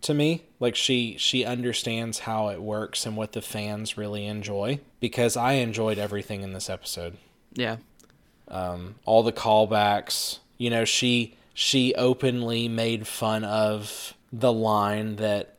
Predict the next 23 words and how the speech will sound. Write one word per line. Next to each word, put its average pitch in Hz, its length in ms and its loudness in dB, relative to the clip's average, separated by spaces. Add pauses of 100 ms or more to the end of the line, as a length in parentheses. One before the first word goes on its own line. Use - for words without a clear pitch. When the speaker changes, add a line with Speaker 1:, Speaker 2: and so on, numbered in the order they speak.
(140)
Speaker 1:
everybody 107 580 0
laughed 101 440 0
at 107 360 -2 (100)
when 110 360 -6
the 110 80 -6
kid's 127 280 -4
like, 147 160 0
"That's 285 240 2
so 254 360 8
Wizard, 196 560 8
Annie." 139 560 -2
<laughs> - 40 -10 (1900)
It 165 80 6
was 180 160 8
great. 208 400 6 (160)
Speaker 2:
Yeah. 117 300 0 (880)
I, 202 680 0 (160)
I 151 120 0
tell 190 200 -2
you 302 160 2
one 143 280 4
thing 120 300 0
that 113 380 0